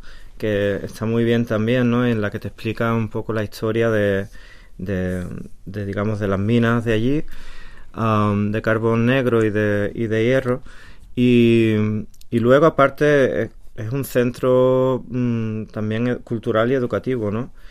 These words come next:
Es cierto que, aparte de, digamos, el Museo Minero, eh, hay muchas otras cosas que, a las que puede, puede el público asistir, ¿no? Como, no sé, el Museo de Ciencia y Tecnología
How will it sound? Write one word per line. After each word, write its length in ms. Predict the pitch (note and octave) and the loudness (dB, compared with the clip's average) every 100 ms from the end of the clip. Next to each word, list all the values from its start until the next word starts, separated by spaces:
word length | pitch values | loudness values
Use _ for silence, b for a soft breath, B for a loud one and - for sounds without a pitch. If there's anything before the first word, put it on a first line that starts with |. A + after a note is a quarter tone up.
| b b b - | b b b -12
Es 380 | C3 A2+ A2+ G#2 | -6 -4 -4 -6
cierto 440 | - B2 A#2+ B2+ | 0 0 2 -4
que, 520 | C3+ B2+ B2 A#2+ A#2+ A2+ - - - | 2 4 6 6 4 2 -8 -18 -10
aparte 440 | A#2 - A#2+ - B2+ | -6 0 -2 0 2
de, 640 | B2 A#2+ A#2 A#2+ A#2+ A2 - - | 4 6 6 4 2 -2 -10 -14
digamos, 580 | - - B2 A#2+ A#2+ | -14 -10 -2 0 2
el 60 | A#2 | 2
Museo 340 | A2 G#2+ A#2+ | 0 0 2
Minero, 520 | A#2 A#2 C3 C3+ C#3+ - b b b b | 2 2 2 2 0 -4 b b b b
eh, 400 | A2+ A2 G#2+ G#2+ G2 | -6 -4 -2 -2 -2
hay 80 | |
muchas 560 | G#2+ A#2+ A#2+ B2 - A#2 | -2 0 0 -2 -4 -4
otras 220 | A#2 A2 | -2 -4
cosas 340 | - A#2 G#2+ G#2+ | -6 -6 -6 -8
que, 380 | - G#2+ G#2 G#2 | -6 -4 -2 -2
a 80 | G2+ | -4
las 140 | G2+ | -4
que 120 | - | -6
puede, 680 | G2+ G#2+ G2+ G#2 G#2 G#2 - - - - - - - - - | -4 -2 0 2 2 0 0 -2 -4 -6 -10 -14 -14 -14 -8
puede 220 | F#2 G#2 | -2 -2
el 80 | G2+ | -2
público 580 | G#2 G#2 G2+ G#2+ G#2 G2+ | -2 -2 -2 -2 0 0
asistir, 480 | G2 G#2+ - A#2+ G2+ | 0 -4 -2 0 2
¿no? 240 | G2 A#2 | 2 0
Como, 560 | A2+ G#2+ G2 G2 F#2+ F#2 | -2 -2 -2 -2 -4 -6
no 80 | G2 | -8
sé, 120 | G2+ | -8
el 100 | G#2 | -6
Museo 480 | G2+ G2+ A2 G#2+ G#2+ | -6 -4 -2 0 0
de 280 | G#2 G2+ G2+ | 2 2 0
Ciencia 400 | - A#2 A#2 A#2 | 0 -2 0 0
y 20 | |
Tecnología 800 | A2 G#2+ G#2+ G#2+ A#2+ A#2+ A#2 A#2 | 0 0 0 2 4 6 4 2